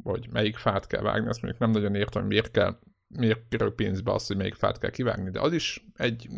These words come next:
milyen aranyba kerül, és akkor szépen kivágja a fát, és akkor így ezekből jön be pénz, egyre több ember van, és akkor így fejleszted a tábort. Először csak ilyen kis kerítést építesz, aztán nagyobb kerítést, aztán ilyen kis tornyokat hozzá, stb.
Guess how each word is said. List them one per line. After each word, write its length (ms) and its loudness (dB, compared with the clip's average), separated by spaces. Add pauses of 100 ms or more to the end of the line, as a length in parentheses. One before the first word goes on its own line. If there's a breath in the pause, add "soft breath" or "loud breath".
(160)
milyen 400 0
aranyba 420 2
kerül, 300 -4 (640 soft breath)
és 120 -8
akkor 180 0
szépen 360 2
kivágja 420 -2
a 40 -10
fát, 380 4 (1300 loud breath)
és 180 2
akkor 260 8
így 120 6
ezekből 380 8
jön 220 8
be 220 0
pénz, 640 2 (460 loud breath)
egyre 320 6
több 300 -4
ember 520 6
van, 300 0
és 140 -4
akkor 220 -4
így 140 -2
fejleszted 640 4
a 240 -2
tábort. 400 0
Először 400 4
csak 240 -6
ilyen 140 -4
kis 200 -12
kerítést 580 2
építesz, 600 -2
aztán 320 -8
nagyobb 300 2
kerítést, 640 -2
aztán 460 -2
ilyen 220 -4
kis 260 -12
tornyokat 680 2
hozzá, 400 -4
stb. 440 -4